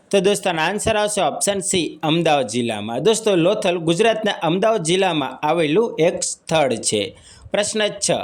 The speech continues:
ઇન્દ્ર, વરુણ વગેરેની પૂજાનો ઉલ્લેખ કયા વેદમાં જોવા મળે છે? તો દોસ્તો, આનો આન્સર આવશે ઓપ્શન ડી, ઋગ્વેદમાં. દોસ્તો,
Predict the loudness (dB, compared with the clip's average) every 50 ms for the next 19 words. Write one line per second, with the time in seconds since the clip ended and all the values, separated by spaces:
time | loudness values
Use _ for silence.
0 | -6 -12 -16 -20 _ _ _ _ -4 -2 0 0 0 2 2 2 2 0 0 2
1 | 2 2 2 2 0 0 0 0 0 0 0 0 0 0 0 -2 0 2 0 2
2 | 2 2 0 2 2 0 2 2 2 2 2 2 0 -2 -4 0 2 2 2 4
3 | 4 2 2 2 2 0 0 0 0 2 2 2 2 2 2 0 0 0 0 0
4 | -2 -2 -2 -4 -8 -12 _ _ _ _ -2 0 2 4 4 4 2 2 0 -2
5 | 0 0 -2 -2 -4 -4 -2 0 0 0 0 -2 -2 -2 -2 -2 -2 -2 -2 -2
6 | -2 -2 0 0 0 0 0 0 0 2 2 4 4 4 2 2 2 2 2 2
7 | 0 0 2 2 0 2 0 0 0